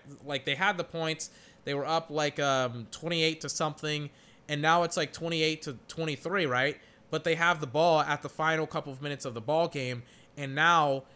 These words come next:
they can essentially run out the clock because the run game has been fantastic for the last couple of, uh, quarters. And they can just manipulate the time of possession. It's so important to have so much time,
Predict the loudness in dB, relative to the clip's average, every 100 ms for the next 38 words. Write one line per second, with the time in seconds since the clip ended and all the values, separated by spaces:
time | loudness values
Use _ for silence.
0 | -20 -6 -2 0 -2 -2 -4 -4 -4 0
1 | 0 -2 -8 -4 -2 -2 -6 -8 -6 -4
2 | -4 -4 -8 -8 -10 -8 -10 -6 -4 -6
3 | -8 -8 -6 -6 -6 -8 -6 -6 -6 -6
4 | -6 -4 -4 -4 -10 -18 -20 _ _ -20
5 | _ -20 -20 -10 -6 -4 -2 -4 -4 -8
6 | -14 -6 -2 -2 0 -2 -2 -4 -2 -2
7 | -4 -6 -4 -4 -6 -12 -8 -6 -2 0
8 | 0 0 -4 -10 -20 -20 -20 _ -20 -14
9 | -14 -2 0 0 -2 -8 -6 -2 -2 -2
10 | -4 -6 -8 -10 -4 0 2 2 -2 -6